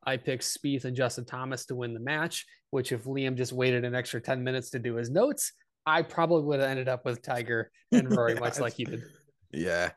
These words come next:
Speaker 2: Yeah, Jack did, uh, decent. He walked out with a little bit of money. I, on the other hand, was, was slightly on the opposite end. Uh, really, we canceled out in the end of it all between the two of us, but I was slightly down on my money.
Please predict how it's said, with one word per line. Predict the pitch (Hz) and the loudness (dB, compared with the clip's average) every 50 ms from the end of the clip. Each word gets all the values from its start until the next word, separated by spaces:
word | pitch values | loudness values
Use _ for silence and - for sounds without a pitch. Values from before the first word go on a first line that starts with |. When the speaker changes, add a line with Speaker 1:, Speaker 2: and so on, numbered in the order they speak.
| _ - - - | _ -20 -8 0
Speaker 2:
Yeah, | 131 139 143 131 120 | 6 8 8 8 8
Jack | 110 - 147 147 156 151 | 6 6 6 6 6 6
did, | 185 175 170 | 4 4 6
uh, | 160 151 147 139 135 131 120 | 8 8 8 8 6 4 2
decent. | 110 131 131 120 - 151 135 120 | 2 0 0 0 0 -2 -4 -4
He | 127 123 | -2 0
walked | 123 123 123 113 - | 2 2 2 2 2
out | 131 120 113 | 0 0 0
with | 117 107 | -2 -2
a | 117 | 0
little | 120 120 117 | 2 2 2
bit | 110 117 113 | 4 2 2
of | 110 | 2
money. | 110 107 107 110 110 110 110 113 110 | 0 -2 -2 -4 -4 -6 -6 -8 -8
I, | - 98 107 110 110 | -6 -2 -2 0 0
on | 110 113 | 2 2
the | 113 110 | 4 4
other | 110 107 107 107 | 4 4 2 0
hand, | 110 107 107 104 | 0 0 -2 0
was, | 98 98 92 - - - | 0 -2 -2 -4 -8 -8
was | 113 110 - | -6 -4 -4
slightly | - - 117 120 117 110 113 113 | -2 2 4 4 4 4 4 0
on | 107 107 | 0 2
the | 104 | 2
opposite | 104 101 107 104 - - 107 98 | 2 0 0 0 -2 -4 -4 -2
end. | 98 101 98 95 95 95 - _ _ _ - - - - _ - | -2 -2 -2 -4 -6 -8 -10 _ _ _ -20 -20 -20 -20 _ -4
Uh, | - 95 95 95 90 | -2 0 0 0 2
really, | 104 151 160 143 113 | 4 6 6 6 6
we | 107 | 4
canceled | 104 - - 120 110 104 - 110 95 82 104 | 2 -2 -2 -2 -2 -2 -2 -4 -2 0 2
out | 92 95 95 92 98 - | 2 2 2 0 -2 -4
in | - 104 | -6 -6
the | 101 98 98 | -4 -4 -4
end | 98 95 | -4 -4
of | 90 | -4
it | 95 92 | -2 -2
all | 90 90 | -2 -2
between | 87 80 - - 110 98 | -2 -4 -6 -8 -6 -6
the | 92 87 | -8 -6
two | - - 101 92 | -6 -4 -4 -4
of | 85 85 | -4 -4
us, | 87 87 90 - - - | -4 -6 -6 -6 -6 -4
but | 107 104 | -2 0
I | 104 104 | 0 0
was | 101 98 - - - - | 0 -2 -4 -8 -12 -10
slightly | - - - - 160 151 165 156 135 123 127 113 | -10 -8 -4 0 4 6 8 8 6 6 4 4
down | 117 110 110 113 | 4 2 2 0
on | 113 110 | 0 0
my | 107 | -2
money. | 107 104 104 104 107 104 101 98 | -2 -2 -2 -4 -4 -4 -6 -8